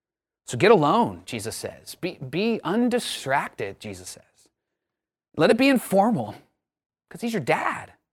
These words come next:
Ma-, make it short. You don't have to keep going on and on and on and on, 'cause he knows. He knows what's in you. He knows what's on your mind and in your heart.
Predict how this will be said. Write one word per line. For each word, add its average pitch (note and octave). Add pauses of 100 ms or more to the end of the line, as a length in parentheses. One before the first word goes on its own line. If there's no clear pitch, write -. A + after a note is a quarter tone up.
(840)
Ma-, D3+
make D#3+
it D4
short. G3+ (420)
You G3
don't A#3+
have A3+
to E3+
keep F#3+
going D3
on C#3
and C3+
on C3+
and A#2
on A#2
and A2
on, B2
'cause -
he F#3
knows. D#3+
He E3
knows E3+
what's F#3+
in A#3
you. A#2+
He B2
knows D#3
what's D#3+
on G3
your D#3+
mind C3+
and C3
in D#3
your A#2+
heart. -